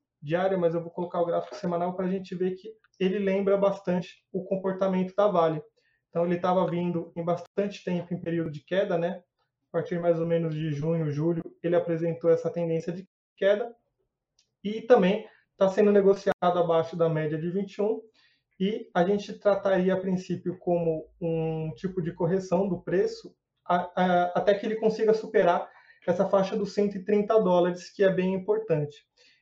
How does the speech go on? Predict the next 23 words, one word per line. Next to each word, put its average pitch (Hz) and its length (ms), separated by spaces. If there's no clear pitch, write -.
E 196 80
aí, 233 460
o 196 140
que - 160
é 226 80
interessante 214 640
da 190 160
gente 190 220
ressaltar 196 800
no 180 260
minério 175 360
de 127 80
ferro 151 500
é 170 120
que, 165 380
é, 156 280
o 160 80
mercado, 180 640
ele 180 120
aumentou 190 440
a 190 40
expectativa, 185 1040
ah, 165 320